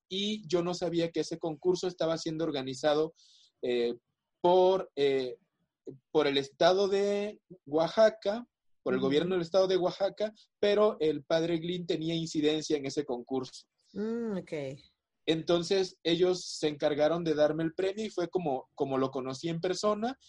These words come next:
Speaker 1: Y a partir de ahí, pues, como que mi relación se volvió muy fuerte a ver que, al ver que había un movimiento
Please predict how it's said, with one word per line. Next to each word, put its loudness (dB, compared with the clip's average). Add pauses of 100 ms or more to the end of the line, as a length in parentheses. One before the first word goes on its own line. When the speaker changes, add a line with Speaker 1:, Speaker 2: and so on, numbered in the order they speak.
(360)
Speaker 1:
Y -4
a 0
partir 0
de 0
ahí, 0
pues, -4
como 0
que -2
mi -6
relación -2
se -6
volvió 0
muy 0
fuerte 0
a 2
ver -2
que, 0 (180)
al 0
ver -2
que -2
había -2
un -6
movimiento -4